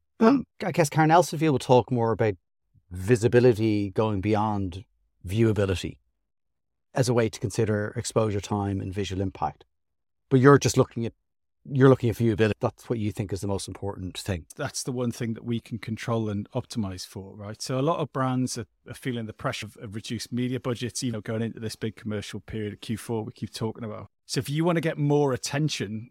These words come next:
Speaker 2: for that media budget, then you need the right creative to keep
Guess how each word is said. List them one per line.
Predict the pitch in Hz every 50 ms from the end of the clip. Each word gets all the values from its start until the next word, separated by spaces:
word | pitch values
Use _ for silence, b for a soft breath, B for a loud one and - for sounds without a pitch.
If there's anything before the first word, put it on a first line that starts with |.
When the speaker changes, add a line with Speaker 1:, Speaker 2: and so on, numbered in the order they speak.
| _
Speaker 2:
for | - - - 123 117
that | 113 110 -
media | 120 123 127 123 127 120
budget, | - 117 110 - - - - -
then | 113 107 123 123 123
you | 117 120 120
need | 113 117 123 127 123 123 113 -
the | 123 110
right | 110 110 120 123 117 117 -
creative | - - - 135 120 123 131 - 151 147 - -
to | - -
keep | - - - 127